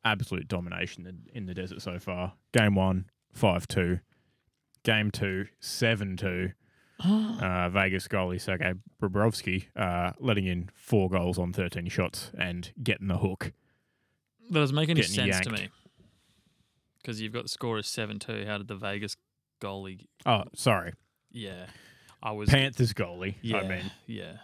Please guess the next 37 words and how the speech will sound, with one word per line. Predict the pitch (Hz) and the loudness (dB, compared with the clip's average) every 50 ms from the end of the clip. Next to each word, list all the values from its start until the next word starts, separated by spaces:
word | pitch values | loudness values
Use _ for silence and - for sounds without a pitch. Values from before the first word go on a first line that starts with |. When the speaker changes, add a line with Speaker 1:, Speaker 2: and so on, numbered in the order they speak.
| - | -2
Speaker 1:
But | - 107 95 - | -2 -2 0 0
Rob's, | 104 95 143 143 | -2 0 2 2
Speaker 2:
You | 139 131 | 4 4
were | 131 | 2
all | 131 120 123 | 2 2 2
Speaker 1:
he | 127 120 113 | 4 4 4
got, | 110 113 110 107 | 4 2 4 4
Speaker 2:
Vegas, | 107 98 98 107 - - | 2 2 2 0 0 4
Speaker 1:
yeah, | 131 120 104 95 95 | 6 6 8 8 6
Speaker 2:
yeah. | 101 | 8
Speaker 1:
all | 120 127 123 113 101 | 8 10 10 10 8
Vegas. | 98 92 92 90 92 87 - - - - _ - | 6 4 4 4 2 2 0 -4 -10 -14 _ 2
It | 127 | 6
was | 117 113 117 | 8 8 8
on | 117 107 | 8 8
my | 101 95 | 8 6
mind. | 95 95 92 92 92 92 - - - _ | 6 6 6 6 4 2 0 -6 0 _
They | 120 117 117 | 4 6 6
were | 117 113 107 | 6 6 6
just | - 107 95 - - _ _ _ _ - | 4 2 0 0 -4 _ _ _ _ 0
absolutely | 113 104 95 95 90 98 - - 95 | 0 2 2 0 -2 -2 -2 -2 -2
pummeling | - - - 95 87 90 90 90 90 | -2 -2 -2 0 -2 -2 -2 -2 -2
them, | 87 87 90 - _ - _ _ _ - - _ _ _ | -2 -4 -4 -8 _ -20 _ _ _ -20 -20 _ _ _
um, | - 92 87 87 | 0 0 2 2
after | - 101 95 95 95 - - - 90 87 85 85 85 87 - _ _ _ _ _ _ _ _ _ _ _ | 2 2 2 2 0 -2 -2 -2 0 0 0 -2 -4 -4 -8 _ _ _ _ _ _ _ _ _ _ _
the | 113 107 | 2 4
Panthers | - 104 104 92 - - 98 95 | 4 4 4 2 0 -2 -2 0
have | - 98 80 | -2 0 0
been | - 92 92 92 | 0 0 0 -2
smashing | - - - - 107 90 90 92 - - 95 | -4 -4 -2 0 0 0 0 -2 -4 -6 -4
teams | - 95 92 92 95 | -2 -2 -2 -2 -2
up | 101 92 - | -2 -4 -2
and | 92 92 | -4 -4
down | 92 92 92 | -2 -4 -4
the | 90 92 | -4 -4
East | 92 101 - | -4 -4 -4
Coast. | - - 90 90 101 107 - - - | -4 -2 0 0 0 0 -2 -8 -16